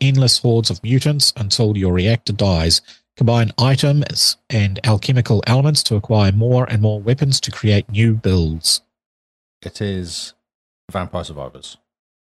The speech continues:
Speaker 1: Okay, just a three D version.
Speaker 2: Yep. Using sentinels
Speaker 1: Cool.
Speaker 2: rather than vampires. You stand in the middle and shoot things. Don't die.
Speaker 1: Okay.
Speaker 2: And upgrade your gear.
Speaker 1: <laughs> Uh, the next one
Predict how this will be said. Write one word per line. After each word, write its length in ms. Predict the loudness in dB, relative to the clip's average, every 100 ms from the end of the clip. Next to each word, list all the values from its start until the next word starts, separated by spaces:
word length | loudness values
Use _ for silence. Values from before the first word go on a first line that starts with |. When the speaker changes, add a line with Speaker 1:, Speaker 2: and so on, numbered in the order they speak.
| _ _ _ -2
Speaker 1:
Okay, 400 | 0 0 0 -4 _
just 200 | -4 -2
a 40 | -2
three 240 | 0 0
D 140 | 2 2
version. 420 | 0 0 -2 -4 _ -10
Speaker 2:
Yep. 200 | -10 -10 _ _ _ _ _ _ _ _ -10
Using 220 | -8 -8
sentinels 440 | -10 -10 -2 0 0
Speaker 1:
Cool. 80 | -6
Speaker 2:
rather 120 | -10
than 100 | -12
vampires. 460 | -14 -12 -16 -16 _ _ _ _ _ _ _ _ _ _ _ _ -12
You 60 |
stand 240 | -8 -6 -6
in 40 |
the 60 | -6
middle 320 | -6 -6 -6
and 160 | -8 -14
shoot 200 | -16 -16
things. 360 | -18 -18 -18 -20 _ -16
Don't 240 | -14 -14 -18
die. 180 | -20 -20 _ _ _ _ _ _ _ -6
Speaker 1:
Okay. 420 | -2 0 0 0 -4 _ -14
Speaker 2:
And 100 | -12
upgrade 300 | -12 -14 -14
your 120 | -16
gear. 40 | -18 _ _ _ _ _ _ _ _ _ -10
Speaker 1:
<laughs> 1000 | -4 -2 -2 -4 -4 -4 -6 -6 -8 -8 -12 -20 _ _ _ -2
Uh, 300 | 0 2 2
the 120 | 2
next 260 | 2 0
one 380 | 0 2 2 0